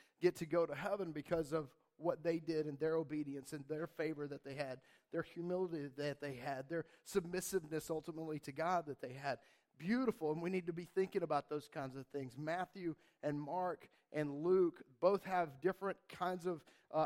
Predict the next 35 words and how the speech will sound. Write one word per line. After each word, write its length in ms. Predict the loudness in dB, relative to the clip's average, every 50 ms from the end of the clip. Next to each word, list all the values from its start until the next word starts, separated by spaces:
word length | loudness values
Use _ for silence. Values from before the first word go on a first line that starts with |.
| 2
outlines 560 | 2 2 2 2 4 4 4 4 4 2 0 -4
and 140 | -4 0
different 340 | 0 0 2 2 0 -2 -2
details 580 | -2 -4 -4 -4 -4 -2 0 2 2 2 0 0
and 140 | -2 -2 -2
that 180 | -2 -2 -2
kind 140 | 0 -2 -2
of 80 | -2 -2
thing. 260 | 0 0 0 2 0
And, 80 | -2 -2 -6 -16 _ _ -2
and, 140 | 0 0 0
uh, 400 | 0 0 -2 -4 -4 -4 -4 -4 -2
for 120 | -4 -4
some 320 | -4 2 6 6 6 8 6
of 160 | 4 4 2
you, 240 | 2 2 2 2 2 0
you 120 | -4 2
got 240 | 4 6 6 6 6
a 40 | 6
little 220 | 4 4 6 4
upset 380 | 2 2 2 2 2 2 4 2
with 120 | 0 0
me 120 | 0 0
because 260 | -2 -2 -4 -2 0 2
I 80 | 2
ruined 680 | 2 2 0 0 0 2 2 2 2 0 0 -2 -4 -6 -8 _ _ _ _ -2 2
the 320 | 4 4 4 4 0 -2 -2
nativity 600 | 0 0 0 0 0 0 -2 -2 0 -2 -4 -4
scenes. 640 | -4 -4 -4 -2 -2 -4 -6 -8 -10 -12 -12 -14 -16 _ _ _ _ _ _ 8
Right? 180 | 10 12 12 12
<laughs> 120 | 12 10
If 60 | 8
you 140 | 8 6 6
remember 260 | 8 10 10 12 12
that, 180 | 12 10 10 6